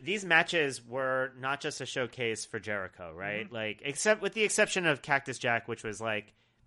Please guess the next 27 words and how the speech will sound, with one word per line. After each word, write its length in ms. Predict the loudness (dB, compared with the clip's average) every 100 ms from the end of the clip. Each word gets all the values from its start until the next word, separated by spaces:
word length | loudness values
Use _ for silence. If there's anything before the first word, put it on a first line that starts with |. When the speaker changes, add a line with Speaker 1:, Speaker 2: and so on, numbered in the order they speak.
| _ _ _ _
Speaker 1:
you 120 | -12 -12
know, 80 | -12 _
fine. 340 | -8 -8 -10 -16 _ _ -4
Um, 540 | 0 2 2 -2 -12 -16 _ _ _ _ _ -2
a 80 | 4
lot 240 | 8 8
of 40 | 6
these 160 | 0
matches 480 | 2 2 2 -4 -6
made 240 | -4 -4
me, 200 | -4 -4
like, 240 | -2 -4 -6 _
you 140 | -10
know, 220 | -8 -8 -2
wow, 320 | 2 2 2 -6 -12
you 120 | -6 -6
know, 60 |
made 340 | -6 -8 -8 -6
me 120 | -4
like, 260 | -4 -4
"Wow, 380 | -4 -2 -2 -6 -6
Ultimo 400 | -6 -6 -6 -4
Dragon, 640 | 4 6 6 2 -6 -8 -4
awesome. 680 | -2 -2 -4 -12 -12 -16 -20 _ _ _
Chris 240 | -12 -8
Benoit, 600 | -4 -4 0 2 4 0 _ _ _ _ -8
awesome." 540 | -6 -6 -12 -16